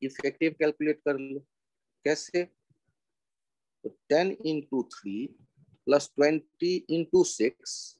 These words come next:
by resistance का sum, six plus three, ये volt, और six into three by six plus three, ये ohm, internal resistance। तो battery बन गया, और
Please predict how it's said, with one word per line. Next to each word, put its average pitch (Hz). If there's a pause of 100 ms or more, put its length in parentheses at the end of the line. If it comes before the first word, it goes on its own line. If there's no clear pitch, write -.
(760)
by 127 (420)
resistance 139
का 90
sum, -
six -
plus -
three, - (920)
ये 135 (120)
volt, 101 (760)
और 123
six -
into 156 (100)
three 147
by 139 (200)
six -
plus 113
three, 87 (280)
ये 165 (160)
ohm, 95 (140)
internal 127
resistance। - (520)
तो 110
battery 143
बन 170
गया, 156 (760)
और 120